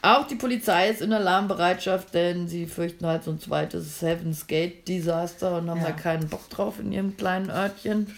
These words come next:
Speaker 1: In den Tagen vor Gottes großem Fernsehdebüt haben sich die Kirchenmitglieder die Haare geschoren und publizierten Bilder von Kondensstreifen, die von Gottes Raumschiffen stammen sollten.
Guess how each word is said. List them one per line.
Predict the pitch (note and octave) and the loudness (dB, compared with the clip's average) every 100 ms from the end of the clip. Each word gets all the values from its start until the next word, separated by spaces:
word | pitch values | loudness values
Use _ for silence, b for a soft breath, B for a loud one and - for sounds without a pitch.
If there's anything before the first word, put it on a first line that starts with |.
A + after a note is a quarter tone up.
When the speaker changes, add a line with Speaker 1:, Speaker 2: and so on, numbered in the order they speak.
| - - | -2 2
Speaker 1:
In | C#4 | 2
den | C#4 | 2
Tagen | B3 A#3+ C4 B3 | 4 4 4 0
vor | A#3+ | 0
Gottes | A3 A3 G#3+ - | 2 2 0 0
großem | F#3 F#3+ G3 | 0 2 -2
Fernsehdebüt | - F3 A#3 B3+ F3+ E3 D#3+ D3+ D#3+ F#3 B3+ F4 | 2 2 2 2 2 4 0 0 0 2 2 2
haben | G#3+ A#3 | 0 0
sich | A#3 | -2
die | A3 - | -6 2
Kirchenmitglieder | A#3 A#3 A3 G3+ - F#3+ F#3+ | 4 4 0 -2 -4 -2 0
die | F3+ E3+ | 0 0
Haare | C#3+ D#3+ G#3 A3+ | 0 0 0 -2
geschoren | A3+ - G#3 A#3 C#4+ | -4 0 2 2 0
und | - G#3+ G#3 | 0 0 0
publizierten | A3 F#3+ G3 - G#3+ G#3+ G3+ F3+ | -4 -4 -4 -2 -4 -2 -2 0
Bilder | G3 A3+ G3 | 2 2 0
von | G#3 F#3+ | -2 -4
Kondensstreifen, | F#3 F3+ G3+ A#3+ - - F3+ G3 A3 A#3 A3 | -2 0 0 -2 -6 -4 -2 -2 0 0 0
die | G#3+ G3 | -6 -6
von | G3+ G3 | -6 -4
Gottes | F#3+ F#3+ F#3 - | -4 -6 -10 -6
Raumschiffen | F3+ E3+ D#3+ - A2 | -4 -4 -6 -8 -10
stammen | - - - A1 | -10 -10 -8 -10
sollten. | - - - | -10 -12 -12